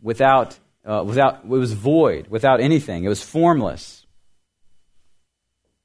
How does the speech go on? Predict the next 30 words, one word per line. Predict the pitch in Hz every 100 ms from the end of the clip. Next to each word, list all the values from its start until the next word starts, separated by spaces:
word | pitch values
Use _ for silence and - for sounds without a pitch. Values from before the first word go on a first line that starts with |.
| _ -
Before | - 135 135
God | 139 127
created | - 139 139 120
anything, | 98 82 87 76 78
this | 78 -
emptiness. | 120 - 87 76 _ _ _ - _ _ _
There's | 104
nothing | 107 117 120 113 104
there. | 95 90 78 - - _ _ _ _ _ _ _ _
It's |
a | 104
nothing | 107 117 - 98 82
burger. | 78 71 - - _ -
I |
like | 90 90
that | 76 -
word. | 87 85
I |
hear | 82 80
it | - _
out, | 82 _ _
people | 90 85
say. | - - - - _ _ _
There's | 110
nothing | 147 147 131
there. | 113 123 95
There's | 101
no | 123 123
there | 110 113
there | 107 76 -